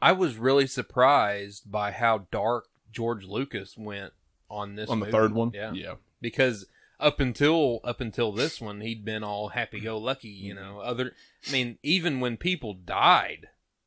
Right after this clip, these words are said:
Speaker 1: it was happy-go-lucky.
Speaker 2: Yeah.
Speaker 1: I don't know, you know, and that sounds goofy, but it was.
Speaker 2: Hey,
Speaker 1: Like,
Speaker 2: nothing
Speaker 1: he
Speaker 2: can
Speaker 1: was
Speaker 2: be worse than the,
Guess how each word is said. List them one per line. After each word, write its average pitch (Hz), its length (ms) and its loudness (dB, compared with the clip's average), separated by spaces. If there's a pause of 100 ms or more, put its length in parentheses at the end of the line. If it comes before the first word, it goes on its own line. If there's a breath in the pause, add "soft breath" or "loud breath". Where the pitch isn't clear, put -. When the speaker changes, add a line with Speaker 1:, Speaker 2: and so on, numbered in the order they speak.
(320)
Speaker 1:
it 131 120 -2
was 113 220 -4
happy-go-lucky. 98 1080 -4
Speaker 2:
Yeah. 101 200 -10 (800)
Speaker 1:
I 123 100 -2
don't 127 140 -4
know, 127 160 -12 (100)
you 127 160 -2
know, 110 140 -2
and 120 100 0
that 139 140 -2
sounds 135 380 0
goofy, 127 280 0
but 104 200 -2
it 101 100 -4
was. 107 340 2
Speaker 2:
Hey, 127 100 4
Speaker 1:
Like, 123 100 4
Speaker 2:
nothing 143 260 4
Speaker 1:
he 117 60 -4
Speaker 2:
can 123 100 4
Speaker 1:
was - 100 0
Speaker 2:
be 120 40 2
worse 113 360 2
than 107 460 -6
the, 110 120 0